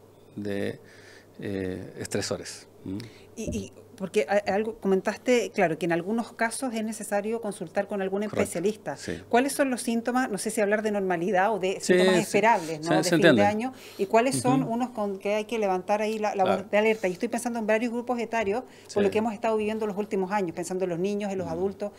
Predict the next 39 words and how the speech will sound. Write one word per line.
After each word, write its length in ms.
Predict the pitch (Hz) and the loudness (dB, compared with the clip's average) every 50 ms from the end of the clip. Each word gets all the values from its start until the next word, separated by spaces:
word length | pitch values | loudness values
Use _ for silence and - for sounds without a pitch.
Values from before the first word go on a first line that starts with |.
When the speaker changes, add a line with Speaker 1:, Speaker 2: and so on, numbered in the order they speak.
| - - - | -16 -6 -4
Speaker 2:
los 120 | - 185 | -2 0
adultos 320 | 180 190 196 190 - 190 | 2 2 0 0 -2 -6
mayores 320 | 185 180 170 165 151 139 - | -6 -6 -8 -8 -12 -12 -14
también. 280 | - 156 160 170 165 - - - - - | -14 -14 -12 -12 -14 -16 -20 -16 -4 2
Speaker 1:
Mira, 180 | 151 147 139 | 6 6 8
yo 280 | 139 156 180 180 - 123 | 8 8 6 4 2 2
siempre 260 | - - 196 202 240 | 2 2 4 4 4
que 60 | 214 | 4
me 80 | 202 190 | 4 4
hacen 180 | 160 - 165 151 | 4 4 2 0
esa 160 | - 151 135 | 2 2 2
pregunta, 520 | 131 131 123 117 107 98 - 120 117 123 127 | 2 2 2 2 0 0 0 -2 -2 -2 -2
y 80 | 120 | 0
creo 160 | 110 127 123 | 2 2 2
que 60 | 120 123 | 4 2
es 40 | |
una 100 | 117 117 | 0 0
pregunta 300 | 113 117 120 120 117 117 | 0 0 0 0 -2 -2
muy 140 | 113 131 139 | 0 0 0
importante, 600 | 131 120 113 104 - 101 95 92 - - 110 110 110 | 0 -2 -4 -10 -8 -10 -10 -10 -8 -6 -6 -4 -4
lo 100 | 113 107 | -4 -2
que 80 | 107 110 | -2 0
yo 120 | 123 147 | 0 0
respondo 460 | 151 160 151 - - 117 101 101 110 110 | 0 -2 -4 -4 -4 -4 -2 -2 -2 -4
es 80 | 104 | -4
que 260 | - - 127 117 113 - - - - - - - - - - - | -2 -2 -2 -2 -2 -4 -10 -20 -20 -20 -20 -20 -20 -20 -12 -4
cuando 400 | - 123 120 117 117 120 123 135 160 | -2 0 0 0 0 0 0 0 2
un 140 | 165 180 180 | 2 2 2
problema 400 | - 190 185 175 165 170 175 180 | 2 0 0 2 2 4 2 2
psicológico 600 | - - 160 143 143 147 156 156 - 156 151 139 | 0 0 -2 0 0 0 0 0 -2 -4 -4 -4
se 120 | - - 131 | -2 -4 -4
transforma 580 | 123 127 120 - - 143 147 151 147 147 143 - - | -4 -4 -4 -2 -4 -4 -2 0 -2 -2 -2 -4 -4
en 200 | 127 123 123 - - - | -4 -4 -4 -4 -4 -2
algo 220 | 139 139 139 139 | -2 0 0 0
preocupante 580 | 131 123 113 110 113 131 135 131 117 - - 110 | 0 0 -2 -2 0 0 0 0 0 -2 -4 -4
o 80 | 107 98 | -4 -2
que 80 | - 117 | -2 -4
hay 60 | 120 | -4
que 360 | - - 123 117 107 69 - | -4 -6 -4 -4 -4 -6 -8